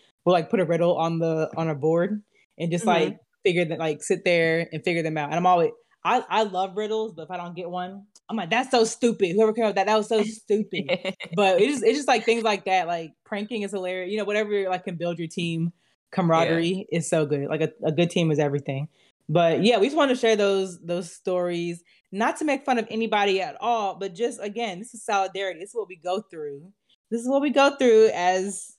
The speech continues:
Speaker 1: as student support staff. So I think you said at the beginning too, if you have stories that you wanna share,
Speaker 2: Yeah,
Speaker 1: we,
Speaker 2: send it to
Speaker 1: we,
Speaker 2: us,
Speaker 1: yeah,
Speaker 2: and we'll do
Speaker 1: send
Speaker 2: another
Speaker 1: them.
Speaker 2: episode.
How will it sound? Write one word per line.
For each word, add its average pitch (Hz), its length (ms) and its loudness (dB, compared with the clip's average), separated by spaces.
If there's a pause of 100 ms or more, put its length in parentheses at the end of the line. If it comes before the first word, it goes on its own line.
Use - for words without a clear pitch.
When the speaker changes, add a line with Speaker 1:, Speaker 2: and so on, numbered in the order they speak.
Speaker 1:
as 185 220 2
student 208 260 -6
support 202 380 -6
staff. 151 380 -6 (500)
So 190 80 4
I 175 80 2
think 269 180 -2
you 247 60 -2
said 226 140 2
at 180 80 0
the 185 80 -2
beginning 170 340 -4
too, 175 120 -6
if 156 160 -4
you 190 100 -6
have 170 280 0
stories 170 440 -2
that 160 140 -4
you 165 120 -4
wanna 165 180 -4
share, 170 520 -4 (500)
Speaker 2:
Yeah, 240 360 4
Speaker 1:
we, 190 120 4
Speaker 2:
send 247 120 4
it 226 120 2
to 175 120 4
Speaker 1:
we, 165 60 8
Speaker 2:
us, 160 200 4
Speaker 1:
yeah, 170 180 2
Speaker 2:
and 160 80 6
we'll 175 100 6
do 175 80 4
Speaker 1:
send 175 100 6
Speaker 2:
another 175 160 8 (100)
Speaker 1:
them. 175 100 -2
Speaker 2:
episode. 156 240 0